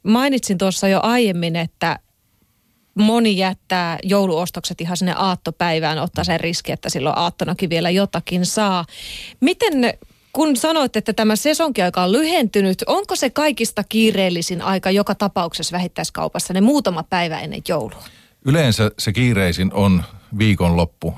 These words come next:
Speaker 2: ennen joulua. Miten se nyt sitten ajoittuukaan? Nythän se ajoittuu siihen, siihen tota viikonloppuun ja sitten aatto on keskiviikko. Ö, yleensä se on se kaikkein kiireisin. Silloin, silloin tehdään ostoksia, silloin ostaa ruokaa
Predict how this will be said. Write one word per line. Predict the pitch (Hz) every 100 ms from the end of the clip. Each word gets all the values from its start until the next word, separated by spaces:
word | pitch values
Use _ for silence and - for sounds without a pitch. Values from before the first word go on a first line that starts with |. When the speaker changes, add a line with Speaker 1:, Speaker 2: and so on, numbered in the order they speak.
| -
Speaker 2:
ennen | 87 87
joulua. | 87 85 78 78
Miten | 92 101 92
se | 101
nyt | 95
sitten | - 101 - 98 -
ajoittuukaan? | 104 98 85 - - 87 101 92 78 78 -
Nythän | 92 87 80
se | 95
ajoittuu | 90 90 85 - 85
siihen, | 92 80 82 - - - - -
siihen | 90 82
tota | 82 82 85 85 - - -
viikonloppuun | 101 90 87 87 - 90
ja | 87
sitten | 90 - - 87 80
aatto | - 87 - - -
on | 87 80
keskiviikko. | 90 - 85 76 71 - - - - - _ -
Ö, | 80 80 87 95
yleensä | 117 104 90
se | 95 123
on | 101
se | 107
kaikkein | 104 95 107 98
kiireisin. | 113 107 90 90 87 90 78
Silloin, | - 92 85 85 80 76
silloin | 92 - 82 85 85 -
tehdään | 110 101 98 95
ostoksia, | 95 98 95 - 98
silloin | 90 92 87
ostaa | 82 - 78
ruokaa | 78 113 110 - 107